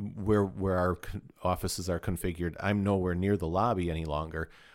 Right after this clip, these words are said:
but I'm just down the hall from our childcare room. So I do get to wander down the hall and say hi to the children. And sometimes when the moms are dropping them off or picking them up, I'll,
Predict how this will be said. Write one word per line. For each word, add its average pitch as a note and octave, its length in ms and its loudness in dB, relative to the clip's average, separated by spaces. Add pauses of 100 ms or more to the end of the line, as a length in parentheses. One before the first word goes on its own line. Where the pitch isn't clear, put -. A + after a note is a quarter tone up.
but G2 100 2
I'm G2 140 4
just G2+ 180 0
down G2 180 2
the F2 100 0
hall G2 180 2
from E2+ 160 -2
our D#2+ 100 0
childcare G2 560 4
room. D#2 220 -2 (460)
So F2+ 440 4
I G2+ 80 4
do A#2 200 6
get C3+ 200 2
to G#2 280 4
wander G2 280 2
down F#2 220 2
the E2+ 60 -2
hall F2+ 260 4
and E2+ 140 0
say F2 180 2
hi F2+ 140 0
to E2+ 80 0
the D#2 100 -6
children. F2 500 2 (280)
And F#2 160 -2
sometimes G#2+ 480 2
when F#2 120 2
the F2+ 60 0
moms F2 340 0
are E2 60 -2
dropping E2+ 340 0
them E2 160 0
off E2 220 0
or D#2+ 40 -6
picking F2 300 0
them D#2+ 140 -2
up, F#2 280 -2
I'll, E2 360 -2